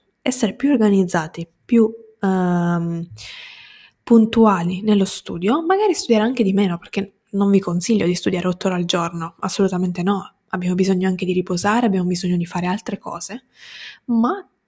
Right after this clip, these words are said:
vi consiglio la costanza. Trovate un metodo, un modo per fare costantemente quello che state facendo. Dedicate, non lo so, due ore a settimana, decidete voi,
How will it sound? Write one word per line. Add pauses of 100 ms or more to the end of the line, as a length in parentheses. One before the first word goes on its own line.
(140)
vi
consiglio
la
costanza.
Trovate
un
metodo,
un
modo
per
fare (840)
costantemente
quello
che
state
facendo.
Dedicate,
non
lo
so,
due
ore
a
settimana,
decidete
voi,